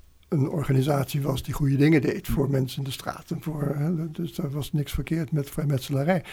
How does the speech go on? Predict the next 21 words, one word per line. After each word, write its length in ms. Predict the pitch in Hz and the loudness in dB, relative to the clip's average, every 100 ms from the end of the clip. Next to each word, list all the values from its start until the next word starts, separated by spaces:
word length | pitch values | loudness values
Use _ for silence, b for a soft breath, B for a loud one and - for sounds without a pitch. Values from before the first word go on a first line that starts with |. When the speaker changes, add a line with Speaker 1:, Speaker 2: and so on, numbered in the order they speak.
| B | B
Speaker 1:
En 140 | - 135 | 0 2
tot 180 | - - | 4 2
op 140 | 131 | 0
de 80 | 143 | 2
dag 180 | 139 - | 2 2
van 180 | 135 | 0
vandaag, 420 | 123 127 151 135 - B B B - | 0 4 4 4 -2 B B B -8
in 140 | - 127 | 0 2
de 80 | |
onderste 380 | 151 135 127 135 | 4 0 0 -2
lagen, 440 | 131 135 131 131 131 | 0 0 0 2 4
in 140 | 123 | 4
de, 160 | 131 190 | 2 2
in 140 | 123 | 2
de 180 | 123 117 | 0 -2
drie 360 | - 147 131 | -2 0 2
onderste 360 | 160 135 - 139 | 0 -2 -2 0
lagen, 300 | 123 127 139 | 0 -2 -2
de 80 | 127 | 0
blauwe 420 | 131 131 131 123 | 2 2 2 2
lodges, 560 | 127 131 127 214 - | 2 0 -2 -8 -8